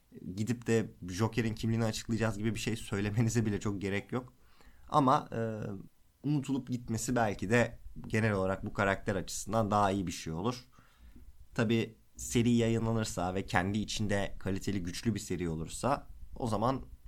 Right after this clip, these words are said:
en azından iyi bir çizgi roman okumuş oluruz. Ama evren içindeki mesele bakımından bu kadar uzun süre unutulan bir konunun tekrar geri gelip ciddi bir etkiye sahip olması, evreni kökünden değiştirmesi falan zor gözüküyor.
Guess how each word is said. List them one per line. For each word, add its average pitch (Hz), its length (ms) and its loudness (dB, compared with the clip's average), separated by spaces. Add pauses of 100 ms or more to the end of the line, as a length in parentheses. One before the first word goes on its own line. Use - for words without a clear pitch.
(120)
en 117 100 2
azından 107 320 0
iyi 117 200 2
bir 107 40 -2
çizgi 107 320 -2
roman 110 240 4
okumuş 82 420 -4
oluruz. 90 440 -4 (360)
Ama 107 200 2
evren 110 300 6
içindeki 95 400 -4
mesele 98 340 0
bakımından 95 680 4 (360)
bu 147 120 0
kadar 110 240 4
uzun 104 260 0
süre 104 240 -2
unutulan 101 560 0
bir 90 60 -2
konunun 110 320 -2
tekrar 101 380 -2
geri 95 300 -4
gelip 101 400 -4 (220)
ciddi - 380 0
bir 78 100 0
etkiye 87 300 -4
sahip 85 420 -2
olması, 82 440 -2
evreni 98 400 -2
kökünden 90 500 -4
değiştirmesi 92 540 -4
falan 156 220 2
zor 127 300 4
gözüküyor. 82 400 -4